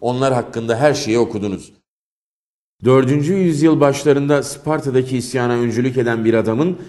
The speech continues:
Helotlar ve Lakedaimon da Spartalı olmayanlar için söylediği gibi, onlar Spartalıları memnuniyetle çiğ çiğ yerlerdi.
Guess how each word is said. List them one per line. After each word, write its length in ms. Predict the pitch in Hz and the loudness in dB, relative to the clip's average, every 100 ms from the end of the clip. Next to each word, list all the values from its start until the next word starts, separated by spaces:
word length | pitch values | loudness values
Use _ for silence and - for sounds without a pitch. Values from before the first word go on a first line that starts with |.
| - _ _ _ _ | -20 _ _ _ _
Helotlar 580 | 127 123 113 120 120 110 | 2 4 4 2 2 4
ve 220 | 110 101 - - | 4 2 -2 -2
Lakedaimon 920 | 107 117 139 101 127 139 113 104 90 | 0 4 2 2 2 2 0 -4 -2
da 100 | 104 | -4
Spartalı 560 | - - 107 95 104 110 | -4 -4 -2 -2 2 4
olmayanlar 540 | 127 131 107 95 92 | 4 4 0 -2 -4
için 240 | 90 101 90 | -4 -6 -6
söylediği 560 | 95 92 90 98 117 | -2 0 0 0 -2
gibi, 440 | 101 95 92 - - - _ _ _ _ _ _ _ - | -2 -2 -2 -4 -18 -20 _ _ _ _ _ _ _ -6
onlar 460 | 110 113 113 131 135 - | -4 0 0 0 -2 -10
Spartalıları 800 | - - 107 101 110 101 98 101 | -16 -8 -4 -4 -2 -2 0 0
memnuniyetle 880 | 95 95 92 98 98 120 117 98 90 | -2 -4 -4 -4 0 0 -2 -6 -6
çiğ 320 | - 135 117 | -6 -6 -6
çiğ 140 | - 92 | -6 -6
yerlerdi. 760 | 82 80 71 69 65 65 69 | -2 -2 -4 -8 -10 -14 -18